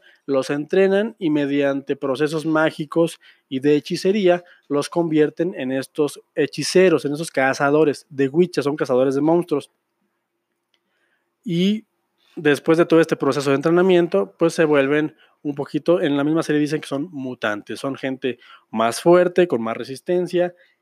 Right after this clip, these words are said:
inmunes a, a mucho tipo, a muchos tipos de magia, inmunes a muchos tipos de hechicería, conocen de hechicería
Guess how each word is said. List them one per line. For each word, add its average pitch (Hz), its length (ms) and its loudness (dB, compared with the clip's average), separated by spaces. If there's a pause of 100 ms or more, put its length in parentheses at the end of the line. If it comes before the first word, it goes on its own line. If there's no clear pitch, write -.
(200)
inmunes 151 580 2
a, 117 280 0 (320)
a 143 100 -2
mucho 147 280 -2
tipo, 151 300 0
a 131 140 2
muchos 143 260 -6
tipos 147 280 -2
de 160 40 4
magia, 185 480 2 (400)
inmunes 139 440 -2
a 123 320 0
muchos 139 380 -8
tipos 143 300 -2
de 143 60 -2
hechicería, 190 600 0 (960)
conocen 151 520 2
de 160 80 0
hechicería 208 680 2